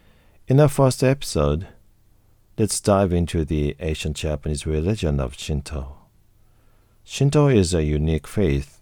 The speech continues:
that may differ significantly from what you might imagine about religions.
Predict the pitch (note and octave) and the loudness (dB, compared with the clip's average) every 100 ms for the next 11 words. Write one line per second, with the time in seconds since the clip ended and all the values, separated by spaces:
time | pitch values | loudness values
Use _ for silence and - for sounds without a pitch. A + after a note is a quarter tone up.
0 | - D#2+ D2+ C#2+ - D2+ D#2 D2 F#2 - | -2 0 0 -2 -4 -2 -2 -2 -4 0
1 | G2 - A#2 C3+ C#3+ - G2+ - D#2 D2+ | -2 0 -2 -2 -2 -2 -4 -2 -4 -2
2 | D2+ D2+ _ _ _ _ _ _ - - | -2 -6 _ _ _ _ _ _ -20 -4
3 | D#2 C#2+ C2+ F2 - - _ E2 D#2 F#2 | 0 0 0 -4 -10 -20 _ -6 -4 -2
4 | E2 E2 F2 E2 D#2 D2 - - D2+ D2+ | 0 2 2 2 0 -4 -10 -8 -4 -2
5 | D#2+ F2+ E2 C#2+ C#2 - D2+ C2+ D2 D2 | -2 -2 -2 0 -2 -2 -4 -2 -4 -4
6 | A#1+ - - - | -8 -8 -10 -14